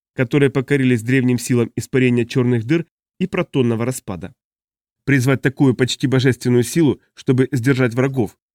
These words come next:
отбросить Красную Армию и западных союзников. Что произошло дальше? Шагая по окаменевшему лесу, я вижу всё словно в кинохронике. Ветер боли и погибели взвивается в самом сердце Европы,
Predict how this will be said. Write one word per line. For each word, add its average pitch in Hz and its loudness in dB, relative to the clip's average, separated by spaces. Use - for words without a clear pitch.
отбросить 127 -2
Красную 135 -2
Армию 135 0
и 131 -4
западных 113 -2
союзников. 95 -6
Что - -4
произошло 160 -2
дальше? 113 -8
Шагая 127 0
по 120 -2
окаменевшему 123 0
лесу, 139 -4
я 117 0
вижу 170 0
всё 165 -4
словно 117 -2
в - -20
кинохронике. 107 -6
Ветер 147 0
боли 127 2
и 117 2
погибели 123 -2
взвивается 135 0
в 104 -10
самом 160 0
сердце 127 -2
Европы, 113 -6